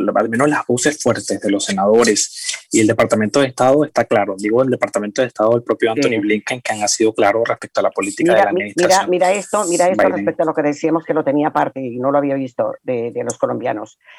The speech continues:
Speaker 2: Eh, que van a expulsar a venezolanos,
Speaker 1: Sí.
Speaker 2: eh, eh, eh, y, em,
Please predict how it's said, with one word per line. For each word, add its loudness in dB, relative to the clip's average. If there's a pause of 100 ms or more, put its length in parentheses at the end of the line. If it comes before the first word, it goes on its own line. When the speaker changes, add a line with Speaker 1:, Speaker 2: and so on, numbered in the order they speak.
(240)
Speaker 2:
Eh, 0 (180)
que 0
van 2
a 2
expulsar 0
a 2
venezolanos, 0
Speaker 1:
Sí. -10 (120)
Speaker 2:
eh, -2
eh, -8 (220)
eh, -8
y, 0
em, 0